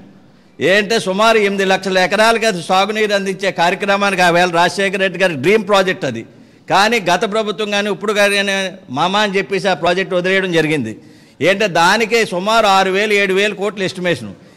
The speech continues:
ఏ ప్రభుత్వం అన్నా నిధులు అందులో ఉత్తరాంధ్ర సుజల స్రవంతికి వేసాము అని రెండు వందల కోట్లు, మూడు వందల కోట్లు వేయడం అంతే.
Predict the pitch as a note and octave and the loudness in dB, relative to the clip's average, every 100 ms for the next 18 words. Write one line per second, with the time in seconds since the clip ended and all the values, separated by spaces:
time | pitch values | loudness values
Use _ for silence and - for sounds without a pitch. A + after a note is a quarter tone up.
0 | _ A#2 F3 G3+ A3+ A3+ A3+ A3+ A3+ A3+ | _ 2 4 4 2 2 2 0 2 2
1 | G3+ F3+ G#3+ B3 F#3 A3 C4+ - - _ | 2 2 4 4 4 0 -6 -16 -20 _
2 | _ - C#3 G3+ A3+ G#3 E3+ G#3 G#3+ G#3+ | _ -8 -4 0 2 2 2 4 4 6
3 | A#3 G3 G3 A3 G#3 G#3+ G#3+ A#3 A3+ G3 | 4 2 0 0 2 4 2 0 2 2
4 | D#3+ F#3 F#3+ G3+ C#3 - - - - - | 2 2 2 0 -4 -10 -20 -20 -20 -20
5 | _ E3 G#3 F#3+ F#3 F#3+ G3 F#3+ G3 G3+ | _ -2 0 0 2 2 2 2 2 2
6 | A3 F#3+ F3+ F#3 F#3 F3+ F#3 G#3+ F#3+ E3 | 0 -2 -2 -2 -2 -4 -2 0 2 2
7 | E3 C#3 D3 A#2+ | 2 0 0 -2